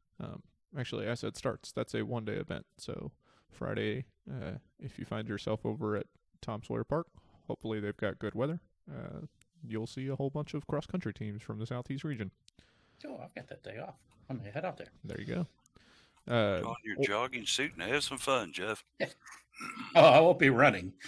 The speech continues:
Speaker 2: <laughs>
Speaker 1: Alternatively, Jeff, you could, uh, pack up your car again after you get off work on Thursday and, um, head to Sioux Falls, South Dakota for the women's basketball opener
Speaker 2: Yeah,
Speaker 1: against
Speaker 2: don't see that happening. <laughs>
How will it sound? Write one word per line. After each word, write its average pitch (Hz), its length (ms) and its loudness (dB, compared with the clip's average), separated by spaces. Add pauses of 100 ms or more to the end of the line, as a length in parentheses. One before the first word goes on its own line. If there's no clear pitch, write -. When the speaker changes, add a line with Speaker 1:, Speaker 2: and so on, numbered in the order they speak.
Speaker 2:
<laughs> - 80 10 (3000)
Speaker 1:
Alternatively, 127 600 0
Jeff, 113 240 2
you 120 100 0
could, 113 220 0
uh, 104 200 2
pack 123 240 -2
up - 120 -4
your 107 60 -6
car 139 240 2
again 107 340 -4 (160)
after 117 200 -4
you 107 60 -2
get 110 120 -2
off 98 140 -4
work 117 160 -2
on 107 120 -6
Thursday 107 440 -2
and, 95 200 -6
um, 90 240 -6 (560)
head 110 200 2
to 95 300 -2 (140)
Sioux - 180 -2
Falls, 107 240 2
South 113 200 -2
Dakota 123 320 -4 (220)
for 101 280 -2
the 90 220 -6
women's 98 340 -6
basketball 98 540 -4
opener - 220 0
Speaker 2:
Yeah, 381 100 4
Speaker 1:
against 359 380 -2 (600)
Speaker 2:
don't 370 180 -6
see 381 120 0
that 330 180 4
happening. 156 340 0 (200)
<laughs> - 260 -4